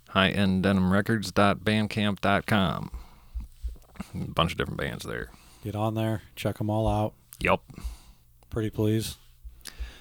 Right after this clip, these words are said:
Speaker 2: All right, we got one more.
Speaker 1: We do.
Speaker 2: So don't say it yet.
Speaker 1: Okay.
Speaker 2: So I can do my little spiel.
Speaker 1: Do your little spiel.
Speaker 2: Um,
Speaker 1: You forgot what it was.
Speaker 2: It was. It's been so long. <laughs> Uh, if you like the show, you can subscribe on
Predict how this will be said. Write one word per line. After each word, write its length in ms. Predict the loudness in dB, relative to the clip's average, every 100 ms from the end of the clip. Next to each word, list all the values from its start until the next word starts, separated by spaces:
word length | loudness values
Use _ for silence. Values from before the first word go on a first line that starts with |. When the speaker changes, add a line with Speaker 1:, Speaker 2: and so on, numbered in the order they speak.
| -10 -10 -10 -20 -20 -4
Speaker 2:
All 80 | 2
right, 120 | 2
we 120 | 4 4
got 120 | 6
one 180 | 8 10
more. 340 | 8 8 4 -10 -4
Speaker 1:
We 140 | 2
do. 360 | 8 8 8 2
Speaker 2:
So 120 | -6
don't 240 | -2 -2 0
say 300 | 4 6 6
it 40 |
yet. 220 | 4 2 0 -18 _ -20 -8
Speaker 1:
Okay. 380 | -4 2 2 2
Speaker 2:
So 60 |
I 40 | 0
can 60 |
do 80 | 0
my 160 | 2 4
little 220 | 4 2
spiel. 500 | 0 2 4 2 0 -8
Speaker 1:
Do 80 | 0
your 240 | 4 4
little 180 | 4 0
spiel. 540 | -2 0 2 2 0 -6 -20 -12
Speaker 2:
Um, 760 | -8 -6 -4 -4 -4 -6 -8 -14 _ _ _ _ _ _ _ _ _ _ _ -8
Speaker 1:
You 120 | -8
forgot 300 | 2 4 6
what 140 | 6
it 20 |
was. 300 | 4 2 2
Speaker 2:
It 80 | 2 4
was. 220 | 2 0
It's 100 | -4
been 140 | -4
so 160 | 0 0
long. 300 | 0 -2 -2
<laughs> 40 | 0 2 6 4 6 2 2 -18 -18 -16 -2 6
Uh, 140 | 6
if 80 | 10
you 80 | 8
like 120 | 8
the 80 | 6
show, 200 | 8 8
you 160 | 8
can 100 | 6
subscribe 960 | 0 0 -4 -2 4 8 8 8 6 2
on 680 | 2 6 6 6 6 4